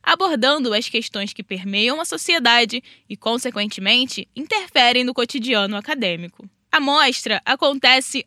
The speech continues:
anualmente desde a formação do departamento, que aconteceu em dois mil e vinte, frente ao cenário da pandemia de covid dezenove.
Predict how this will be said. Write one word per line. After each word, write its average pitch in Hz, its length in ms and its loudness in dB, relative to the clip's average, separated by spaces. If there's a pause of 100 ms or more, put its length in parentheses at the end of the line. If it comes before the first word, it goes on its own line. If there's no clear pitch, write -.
anualmente 311 880 2
desde 269 320 2
a 381 80 -2
formação 339 500 0
do 302 80 -6
departamento, 285 840 0
que - 100 -2
aconteceu 330 560 0
em 330 80 -2
dois 339 200 -2
mil 339 120 -4
e 370 80 0
vinte, 294 600 -2
frente 247 340 2
ao 349 80 -2
cenário 226 460 2
da 214 100 0
pandemia 220 540 -2
de - 100 -14
covid 220 380 -4
dezenove. 196 680 -6